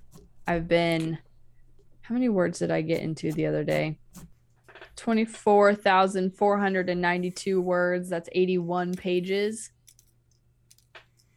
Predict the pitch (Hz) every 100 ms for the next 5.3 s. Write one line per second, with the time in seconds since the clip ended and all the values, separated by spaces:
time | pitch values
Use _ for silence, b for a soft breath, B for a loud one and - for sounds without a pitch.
0 | _ _ 247 247 254 240 247 233 226 233
1 | 226 214 214 208 202 202 202 202 202 196
2 | 202 202 190 190 180 - 226 214 185 196
3 | 202 190 190 175 170 175 185 185 175 -
4 | _ _ _ _ 185 175 170 165 165 180
5 | - 175 175